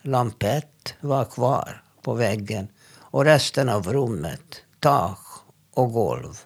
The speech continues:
var borta. Och större barn, femton år gamla, sexton,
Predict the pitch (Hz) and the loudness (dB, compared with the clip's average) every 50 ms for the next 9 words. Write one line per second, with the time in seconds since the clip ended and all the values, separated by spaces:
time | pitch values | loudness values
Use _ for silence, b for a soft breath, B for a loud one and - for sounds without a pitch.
0 | _ _ - 135 117 80 78 87 - - - - - - - - - - - - | _ _ -8 -4 -2 -2 -2 -2 -4 -4 -6 -8 -16 -16 -14 -14 -14 -14 -16 -20
1 | _ _ _ _ _ _ _ _ _ _ _ b b b b b b b b b | _ _ _ _ _ _ _ _ _ _ _ b b b b b b b b b
2 | b b b b b b b b b 131 135 - - - 214 220 208 170 131 135 | b b b b b b b b b 0 0 2 4 6 8 10 10 10 8 8
3 | 151 170 202 220 175 151 113 - - 123 - - - - - 147 156 151 131 120 | 6 6 6 6 6 6 4 2 -2 -6 -10 -12 -12 -6 -2 2 2 2 2 0
4 | - - - 90 101 101 - - - 110 107 104 104 117 123 117 120 131 120 117 | -2 -4 -6 -4 -4 -6 -8 -8 -6 -4 -4 -2 -2 -2 0 2 2 2 2 0
5 | 110 - - - - - 120 107 - - - - 95 76 95 | -4 -4 -6 -6 -4 -4 -4 -4 -4 -6 -6 -6 -6 -6 -8